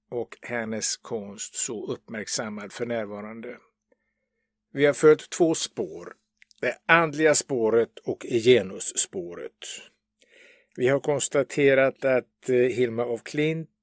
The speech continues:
ingalunda var först med att måla abstrakt. Vi har konstaterat att, eh, Hilma var djupt involverad i den teosofiska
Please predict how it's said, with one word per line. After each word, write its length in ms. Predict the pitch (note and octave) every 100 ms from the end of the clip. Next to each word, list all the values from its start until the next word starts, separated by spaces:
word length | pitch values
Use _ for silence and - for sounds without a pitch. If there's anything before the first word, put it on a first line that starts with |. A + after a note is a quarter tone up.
| - -
ingalunda 680 | E3 C3+ C3 B2 A2+ A#2
var 180 | A2+ G#2+
först 520 | - - D3 - -
med 260 | B2 A2+ A2
att 120 | A2
måla 480 | B2 A2+ G#2+ G#2+ A2
abstrakt. 960 | A2 - - C3+ - - - - - _ _ _ _ _ _ _ _ _ _ -
Vi 120 | C3
har 120 | C3+
konstaterat 880 | - D3 C3+ C#3+ C3+ C#3 B2+ B2+ -
att, 520 | C#3+ B2+ B2 _ -
eh, 320 | C3+ B2+ B2+ A#2+ - _ _ _
Hilma 440 | - C3+ A#2+ A#2+
var 180 | A#2 A#2
djupt 640 | A#2 B2 C#3 C#3+ - - -
involverad 1400 | C3 A#2 A#2 A#2 A#2+ A2+ A#2 G#2 A2 - A2+ A#2 A2 G2+ _
i 360 | A2+ G#2+ G#2 -
den 440 | G2+ A2 A2 A2+ - -
teosofiska 1600 | - A#2+ A#2+ - - B2+ C#3+ B2+ - - A2+ - - G#2+ G2 F#2